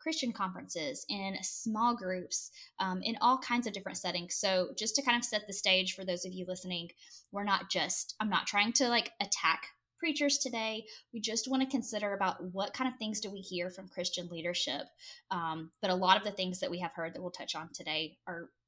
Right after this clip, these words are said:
a lot of them have been on Sunday mornings. Um, thankfully, the church that I'm currently a part of, I've maybe only heard it once, and it wasn't anything severely derogatory. It was, like, meant as a lighthearted joke,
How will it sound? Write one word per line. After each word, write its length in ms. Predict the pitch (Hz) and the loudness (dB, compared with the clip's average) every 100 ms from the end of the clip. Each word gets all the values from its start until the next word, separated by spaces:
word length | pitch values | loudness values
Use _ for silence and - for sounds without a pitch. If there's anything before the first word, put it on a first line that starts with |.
| _ - | _ -10
a 40 | |
lot 180 | 190 175 | -4 -4
of 60 | 180 | -2
them 100 | 175 | -6
have 120 | 175 | -6
been 120 | 165 | -6
on 100 | 156 | -6
Sunday 280 | - 165 156 | -8 -12 -12
mornings. 440 | 147 - - - - - - - | -12 -12 -6 -6 -6 -12 -14 -6
Um, 380 | - 170 143 185 - - - | -2 -2 -2 -6 -14 -4 6
thankfully, 640 | 185 240 294 285 359 392 269 | 6 6 4 6 6 2 2
the 300 | 254 233 208 - | 2 2 0 0
church 340 | - 190 - | 0 0 -2
that 100 | 214 | 0
I'm 180 | 196 202 | 0 0
currently 340 | 208 185 190 | -4 -4 -2
a 60 | 185 | -4
part 180 | 185 180 | -2 -2
of, 200 | 226 226 - - | 0 -2 -4 2
I've 420 | 262 294 302 302 - | 4 6 4 2 0
maybe 380 | 226 233 285 359 | 4 6 8 6
only 160 | 330 | 4
heard 200 | 285 285 | 4 6
it 200 | 247 196 | 6 2
once, 500 | 180 180 247 269 - - - - | -2 2 0 0 -12 -14 -18 -8
and 400 | 226 220 208 196 - | -2 4 4 4 0
it 100 | 202 | -2
wasn't 360 | 202 208 220 196 | 2 2 2 0
anything 500 | 190 190 202 196 190 _ | -2 -2 -4 -4 -10 _
severely 500 | - 214 196 185 185 | -8 -6 -2 2 2
derogatory. 640 | 190 180 170 185 - 196 196 | 2 2 2 0 -4 0 0
It 80 | |
was, 160 | - 185 | -2 -6
like, 280 | 175 160 - - - _ _ _ _ | -6 -8 -12 -20 -20 _ _ _ _
meant 240 | 185 180 208 | -4 -2 -2
as 100 | 240 | -2
a 60 | 240 | 2
lighthearted 440 | 226 220 240 233 | 4 4 2 2
joke, 320 | 214 208 202 | 2 2 0